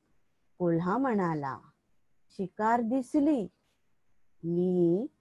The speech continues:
पकडायचा प्रयत्न केला, तेवढ्यात कुत्रा माझ्यावर धावून आला, म्हणून मी परत आलो."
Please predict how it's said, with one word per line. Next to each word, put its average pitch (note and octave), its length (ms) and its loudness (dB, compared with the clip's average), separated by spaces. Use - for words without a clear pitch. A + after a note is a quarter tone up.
पकडायचा F3+ 840 -2
प्रयत्न D#4 560 4
केला, C4 440 2
तेवढ्यात E3 840 2
कुत्रा G#3 480 2
माझ्यावर E3 960 0
धावून C#4+ 600 8
आला, F3+ 400 6
म्हणून F#3 440 6
मी D#3+ 500 2
परत C4 480 8
आलो." C#3+ 360 -2